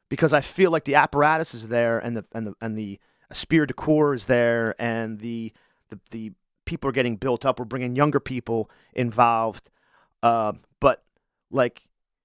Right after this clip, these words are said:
we don't have somebody who wants to go out and get in a street fight.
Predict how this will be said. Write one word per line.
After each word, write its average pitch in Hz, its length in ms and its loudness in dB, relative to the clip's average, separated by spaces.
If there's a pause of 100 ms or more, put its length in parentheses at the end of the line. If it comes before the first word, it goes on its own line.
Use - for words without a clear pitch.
(640)
we 170 200 4
don't 190 260 4
have 165 240 4
somebody 151 380 2
who 131 120 -2
wants 131 240 0
to - 80 -14
go 135 160 2
out 120 60 2
and 113 80 -6
get 113 100 -8
in 98 60 -10
a 92 40 -10
street - 280 -6
fight. - 260 -20